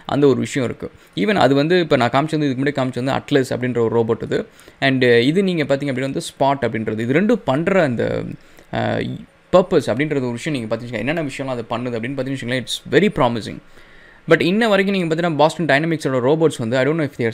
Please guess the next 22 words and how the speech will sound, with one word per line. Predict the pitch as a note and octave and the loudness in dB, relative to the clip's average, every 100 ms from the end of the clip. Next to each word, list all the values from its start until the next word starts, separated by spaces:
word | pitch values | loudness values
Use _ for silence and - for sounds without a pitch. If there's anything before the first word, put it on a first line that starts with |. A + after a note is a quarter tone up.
| - | 0
selling | C#3+ D3+ F#2 | 2 2 -2
it. | - | -6
ஏன்னா | A#2 C#3 | -4 -2
நான் | A#2+ | -2
எனக்கு | A2 A2+ C#3+ | -2 -2 -2
தெரிஞ்சு | C#3+ | 0
வேற | A#2+ A#2+ | 0 0
எந்த | A#2 D#3 | 2 4
ஒரு | C3+ | 2
companies | C3 C3+ D3+ D#3 | 0 -2 0 0
வந்து | C#3+ C#3 - | 0 0 2
showcase | D3 D3 C3 - | 0 2 -2 -4
பண்ணல, | G#2+ | -6
"நாங்க | A2 A2 A2+ | -4 -2 -2
இந்த | A2+ | 0
robot | B2 B2+ A#2+ | 2 2 2
வச்சிருக்கோம்" | A2 A#2 A2 G#2+ | 0 -2 -4 -4
அப்படின்னு | B2 | -4
சொல்லி | B2 A#2+ A2+ | -4 -4 -4
showcase | B2 A#2 A#2 | -4 -4 -4
பண்ணல. | A2 G#2+ C3+ F3 - - - - - | -6 -4 -4 -6 -18 -20 -20 -14 -2
Um, | B2+ A#2+ A#2+ A#2 A2+ A2+ - | 2 4 4 2 0 -2 -6